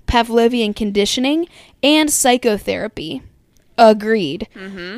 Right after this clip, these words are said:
Speaker 1: And Sandy Beaton Cleaver's will was but one of several persons whose wills were charged,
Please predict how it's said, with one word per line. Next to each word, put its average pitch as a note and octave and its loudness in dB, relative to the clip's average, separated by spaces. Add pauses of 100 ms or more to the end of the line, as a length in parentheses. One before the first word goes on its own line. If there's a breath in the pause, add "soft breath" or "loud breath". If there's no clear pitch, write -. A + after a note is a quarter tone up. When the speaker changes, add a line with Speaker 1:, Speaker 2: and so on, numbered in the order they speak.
Speaker 1:
And B3+ -2
Sandy D4 0 (280)
Beaton B3+ -4
Cleaver's A#3+ -2
will A3 0
was G#3+ 0
but G#3+ -2
one A#3 2
of A3+ -4
several A#3+ 2
persons G3 -2
whose G#3+ 0
wills G#3 2
were G3+ -2
charged, G3+ -2